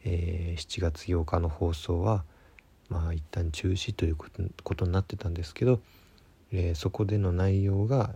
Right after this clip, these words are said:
えー、延期されて、八月五日、二十三時四十分からオンエアされる予定でございます。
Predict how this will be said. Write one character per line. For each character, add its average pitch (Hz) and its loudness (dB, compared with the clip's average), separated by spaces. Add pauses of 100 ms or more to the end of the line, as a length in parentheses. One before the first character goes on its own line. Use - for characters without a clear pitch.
(140)
え 98 -2
ー、 90 0
延 101 2
期 - -2
さ - -4
れ 104 -2
て、 143 2 (600)
八 - -6
月 80 -2
五 78 -6
日、 - 0 (920)
二 87 0
十 80 0
三 85 -2
時 82 -2
四 87 2
十 104 0
分 117 0
か - -4
ら 139 2 (680)
オ 87 2
ン 87 4
エ 85 4
ア 80 2
さ 76 -2
れ 80 2
る 78 4
予 78 4
定 110 4
で 101 6
ご - -6
ざ - -8
い 85 0
ま 80 -2
す。 - -14